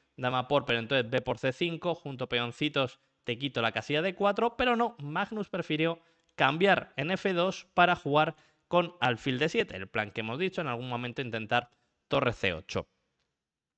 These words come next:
Siguió Anand con A cuatro para ganar un poco de espacio en el flanco de dama. También va a venir, como vamos a ver rápidamente, con torre B uno. Rey F siete, torre B uno, intentando molestar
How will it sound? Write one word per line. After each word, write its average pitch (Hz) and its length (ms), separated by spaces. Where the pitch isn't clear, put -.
Siguió 156 560
Anand 139 360
con 127 240
A 147 140
cuatro 202 720
para 120 180
ganar 120 260
un 120 120
poco 127 160
de 120 80
espacio 131 440
en 135 140
el 147 120
flanco 170 520
de 170 180
dama. 185 460
También 117 320
va 113 40
a 107 40
venir, 107 260
como 110 240
vamos 101 180
a 107 60
ver 104 160
rápidamente, 127 540
con 104 180
torre 98 220
B 147 80
uno. 175 240
Rey 101 240
F 175 200
siete, 208 600
torre 107 260
B 147 140
uno, 196 460
intentando 110 460
molestar 107 560